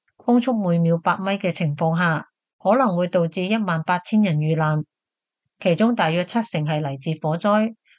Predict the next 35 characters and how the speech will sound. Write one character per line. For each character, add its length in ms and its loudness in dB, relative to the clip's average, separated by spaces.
另 180 0
外 160 2
會 180 -2
有 140 2
四 180 -2
十 140 0
萬 180 0
棟 180 -2
建 200 -8
築 140 -6
物 80 -12
完 340 -2
全 240 -4
倒 120 -2
冧， 340 -2
或 140 -2
者 160 0
遇 220 0
到 160 2
火 240 -6
災。 340 0
首 280 0
都 180 0
核 100 2
心 280 0
功 220 0
能 180 -2
會 100 -2
受 220 -2
到 140 -2
嚴 260 -4
重 180 -4
嘅 160 -2
衝 220 0
擊。 180 0